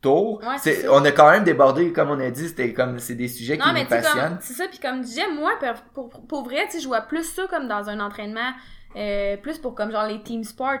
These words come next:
Speaker 2: les sports
Speaker 1: Ouais.
Speaker 2: d'équipe, genre, tu sais, que t'as une journée, euh, une journée force, une journée comme puissance, puis t'as aussi de, du volume d'hypertrophie quand même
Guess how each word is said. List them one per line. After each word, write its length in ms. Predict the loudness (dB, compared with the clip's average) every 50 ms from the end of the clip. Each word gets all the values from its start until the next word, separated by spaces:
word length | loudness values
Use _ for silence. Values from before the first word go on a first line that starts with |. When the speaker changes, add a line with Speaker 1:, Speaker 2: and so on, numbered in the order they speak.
| -4
Speaker 2:
les 80 | -4 -4
sports 160 | -2 -2 -2 -2
Speaker 1:
Ouais. 40 | -2
Speaker 2:
d'équipe, 380 | -2 -6 -8 -8 -8 -8 -6 -6
genre, 240 | -4 -2 -2 -2 -2
tu 100 | -4 -10
sais, 40 | -8
que 140 | -8 -8 -6
t'as 120 | -4 -4 -4
une 120 | -4 -4
journée, 460 | -4 -4 -4 -2 -4 -4 -4 -8 -10 -12 -14 -16 -16 -12 -6
euh, 200 | -4 -2 0 0
une 80 | 0 0
journée 280 | -2 -2 -2 -2 -4 -6
force, 480 | -6 0 2 2 4 4 2 0 -2
une 100 | -6 -6
journée 300 | -4 -4 -4 -4 -6 -4
comme 240 | -4 -4 -4 -4 -6
puissance, 540 | -8 -10 -12 -8 -2 0 2 2 2 0 -4 -8
puis 200 | -8 -8 -8 -8 -6 -4
t'as 80 | -4
aussi 320 | -2 -4 -6 -12 -12 -12 -8
de, 720 | -4 -2 -2 -2 -2 -4 -4 -4 -6 -8 -8 -12 -16 -16
du 100 | -14 -8
volume 280 | -6 -6 -4 -4 -6 -6
d'hypertrophie 680 | -6 -2 0 0 0 0 -2 -8 -8 -8 -8 -10 -8
quand 200 | -6 -6 -4 -4
même 180 | -4 -4 -6